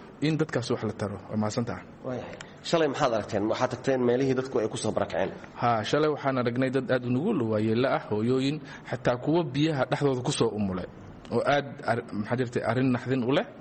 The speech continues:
Speaker 1: oo aad looga damqado. Haddeer qaarkood ma haystaan. Shalay waxaa la geeyey wasaaradda arrin-, maxaa jirtay, gargaarka iyo musiibooyinka Jubbaland iyo timo la shaqaynaya baa waxay geeyeen baco iyo raashiin. Ee, laakiin kuma filnan leenahay.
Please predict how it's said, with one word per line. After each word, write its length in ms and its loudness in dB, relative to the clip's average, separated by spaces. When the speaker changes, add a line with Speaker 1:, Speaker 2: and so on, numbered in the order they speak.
Speaker 1:
oo 280 2
aad 220 2
looga 200 2
damqado. 420 0
Haddeer 340 2
qaarkood 400 0
ma 100 6
haystaan. 300 0
Shalay 240 2
waxaa 200 2
la 100 0
geeyey 300 2
wasaaradda 360 2
arrin-, 240 -2
maxaa 180 0
jirtay, 220 -2
gargaarka 420 0
iyo 300 0
musiibooyinka 520 0
Jubbaland 420 0
iyo 200 -2
timo 240 2
la 80 2
shaqaynaya 560 2
baa 200 4
waxay 240 2
geeyeen 340 2
baco 180 4
iyo 160 -2
raashiin. 420 0
Ee, 380 -4
laakiin 280 0
kuma 200 2
filnan 360 2
leenahay. 420 -2